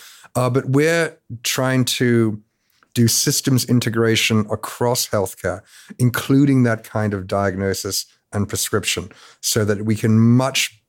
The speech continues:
better match molecules to patients to have better outcomes. And getting back to my original point, if you can do that, then, you know, the actual professional can become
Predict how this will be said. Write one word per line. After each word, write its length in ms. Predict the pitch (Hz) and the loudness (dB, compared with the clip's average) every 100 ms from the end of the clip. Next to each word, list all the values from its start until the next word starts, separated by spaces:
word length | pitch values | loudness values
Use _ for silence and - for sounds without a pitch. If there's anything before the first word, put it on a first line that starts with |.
| - | -2
better 480 | 113 - 107 101 - - _ | -2 0 0 0 -4 -20 _
match 460 | 107 104 101 - 107 | 0 0 0 -2 2
molecules 880 | 104 107 113 110 - 95 90 90 - _ _ - | 4 4 2 -2 -2 0 0 -2 -8 _ _ -8
to 100 | 95 | -8
patients 640 | - 113 101 - 95 - - _ _ | -4 -2 0 0 -2 -2 -6 _ _
to 80 | - | -8
have 440 | 95 104 98 95 92 _ _ _ | -4 -2 0 0 -4 _ _ _
better 420 | 95 95 107 - 101 | -18 -2 -2 0 -4
outcomes. 600 | 107 101 - - 82 - - _ - _ _ _ _ | -2 -4 -4 -6 -4 -6 -12 _ -20 _ _ _ _
And 260 | 135 113 - | -4 -4 -2
getting 220 | 165 165 | 2 4
back 120 | 156 | 2
to 100 | 143 | 0
my 80 | 135 | 0
original 340 | 123 147 147 | 2 2 0
point, 260 | 120 127 110 - - - | -2 -2 -4 -8 -6 -2
if 120 | 127 | 0
you 80 | 139 | 0
can 160 | 135 | 2
do 200 | 123 127 | 4 4
that, 400 | 123 175 139 143 _ _ _ _ - | 2 0 -2 -6 _ _ _ _ -16
then, 680 | 127 123 151 175 170 147 _ _ _ | -8 -2 0 2 2 0 _ _ _
you 80 | 139 | 0
know, 140 | 139 127 | 2 2
the 320 | 127 127 - | 2 2 0
actual 280 | 135 135 - | -4 -2 -2
professional 560 | 117 123 143 139 - 120 | -4 -4 -2 0 0 0
can 220 | 127 113 | 2 2
become 640 | 120 117 135 120 113 107 | 2 0 -2 0 0 0